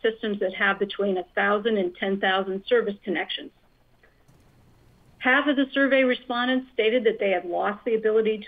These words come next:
provide treatment or distribute water, so the project team is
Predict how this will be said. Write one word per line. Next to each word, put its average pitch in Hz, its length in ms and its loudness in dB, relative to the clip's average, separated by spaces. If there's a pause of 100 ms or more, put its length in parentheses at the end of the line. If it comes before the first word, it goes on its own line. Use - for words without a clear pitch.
provide 196 380 0
treatment 262 520 2
or 202 120 0
distribute 202 520 -2
water, 262 480 0 (140)
so 190 80 -2
the 185 80 -2
project 208 520 -2
team 214 240 -4
is 185 80 -2